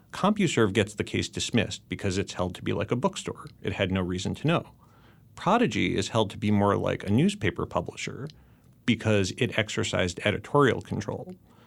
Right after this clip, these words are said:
So that got the attention of Congress, which at the time was, uh, really all up in arms about uh,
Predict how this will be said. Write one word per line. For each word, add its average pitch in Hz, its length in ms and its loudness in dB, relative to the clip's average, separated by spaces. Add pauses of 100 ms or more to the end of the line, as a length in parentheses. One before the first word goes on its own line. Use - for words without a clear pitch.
(180)
So - 160 4
that 180 200 6
got 196 200 -4
the 160 80 6
attention 120 340 2
of - 140 -2
Congress, 92 520 0
which 95 220 -2
at 98 100 2
the - 60 -6
time 110 560 4
was, 90 380 2 (340)
uh, 90 280 -4 (100)
really 104 340 4
all 101 240 4
up 92 140 0
in 90 60 -2
arms 90 360 -2
about 92 440 -6 (800)
uh, 95 280 0